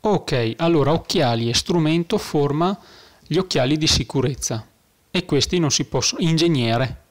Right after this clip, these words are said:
è giusto? Giusto perché lo strumento e l'essere umano ha creato l'ingegnere. Fidatevi degli ingegneri, ragazzi, date loro fiducia.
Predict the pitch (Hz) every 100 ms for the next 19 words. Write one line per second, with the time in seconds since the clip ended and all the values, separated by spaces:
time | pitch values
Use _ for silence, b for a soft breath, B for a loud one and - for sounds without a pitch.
0 | - 143 127 113 - 160 - _ _ _
1 | _ _ _ _ _ _ - 135 - 190
2 | 139 147 131 - 151 147 151 127 123 117
3 | - 160 202 156 120 151 - 156 113 139
4 | 135 127 127 120 113 117 - 139 139 131
5 | 120 117 117 117 117 117 117 117 113 113
6 | 110 113 - 117 127 - 117 117 - 117
7 | 113 113 147